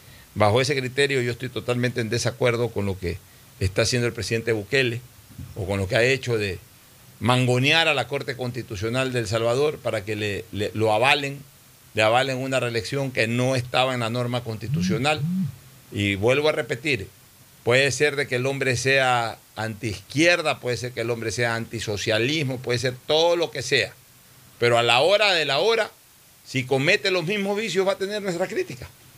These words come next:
Porque ahí sí seríamos incoherentes, pues, en que habiendo criticado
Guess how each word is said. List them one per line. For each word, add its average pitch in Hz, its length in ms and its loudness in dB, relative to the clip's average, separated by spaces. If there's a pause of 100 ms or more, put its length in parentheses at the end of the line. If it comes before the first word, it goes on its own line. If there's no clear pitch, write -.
(1160)
Porque 123 160 6
ahí 143 140 6
sí 147 120 -6
seríamos 208 420 2
incoherentes, 156 560 2
pues, 127 160 -8
en 131 100 -8
que 127 380 -2
habiendo 147 380 -2
criticado 165 640 0